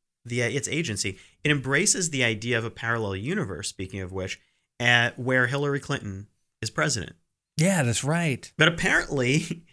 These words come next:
Speaker 1: <laughs> that was, like, a happy accident. It was meant to be a continuation of it. It was written to explore more of the Peripheral's stub worlds,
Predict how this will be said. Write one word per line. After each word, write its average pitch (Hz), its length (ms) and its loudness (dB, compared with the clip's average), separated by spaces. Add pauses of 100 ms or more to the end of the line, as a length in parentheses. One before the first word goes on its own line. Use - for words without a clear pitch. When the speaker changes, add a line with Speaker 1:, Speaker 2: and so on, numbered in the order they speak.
Speaker 1:
<laughs> - 160 -16
that 165 180 4
was, 170 180 4
like, 151 160 2
a 147 60 2
happy 147 340 0
accident. 117 480 0
It 87 60 -10
was 113 120 -2
meant 151 180 -2
to 175 60 -4
be 143 100 -2
a 135 40 -4
continuation 139 600 -4
of 113 100 -2
it. 113 140 -2 (260)
It 135 60 2
was 123 180 2
written 151 260 0
to 151 120 -2
explore 139 600 0
more 127 300 -2
of 123 80 -6
the 117 80 -4
Peripheral's 120 560 -2
stub 151 420 4
worlds, 98 520 -4